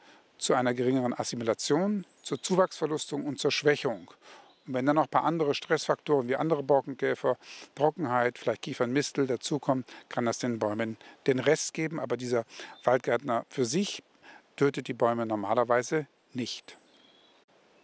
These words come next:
So, jetzt sehen wir hier einige waldgeschichtliche und waldbauliche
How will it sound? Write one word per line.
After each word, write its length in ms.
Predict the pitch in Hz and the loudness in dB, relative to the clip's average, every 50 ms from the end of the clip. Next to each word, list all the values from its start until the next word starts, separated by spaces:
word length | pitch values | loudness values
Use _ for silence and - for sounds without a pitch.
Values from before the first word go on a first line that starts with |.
| _ _ _ _ _ _ _ _ _ _ _ _ _ _ _ _ _ _ _ _ - - - - - - - _ | _ _ _ _ _ _ _ _ _ _ _ _ _ _ _ _ _ _ _ _ -20 -20 -20 -20 -20 -20 -20 _
So, 460 | - - - - 165 160 151 143 135 | -12 -10 0 2 4 4 6 4 2
jetzt 200 | 123 120 120 - | 0 -2 -4 -2
sehen 200 | - 160 170 160 | -2 -2 0 0
wir 60 | 156 | 0
hier 240 | 143 147 175 165 139 | 0 0 0 -2 -2
einige 480 | 131 143 147 151 139 143 135 131 127 123 - - - - _ | -2 -2 -4 -2 0 0 0 0 0 -2 -6 -12 -20 -8 _
waldgeschichtliche 1120 | 120 131 175 202 - - 160 - - - 180 - - - - 170 143 - 165 156 156 165 - | 2 2 2 2 0 -4 -6 -6 -6 -6 -8 -10 -10 -10 -10 -10 -6 -2 0 0 0 0 -2
und 400 | - 135 120 117 113 110 110 110 | -2 -4 -2 -2 -2 -4 -4 -4
waldbauliche 880 | 110 113 113 - - 120 123 170 196 175 135 110 - - 110 107 101 | -4 -4 -4 -2 2 4 4 4 4 2 -2 -6 -8 -10 -10 -10 -10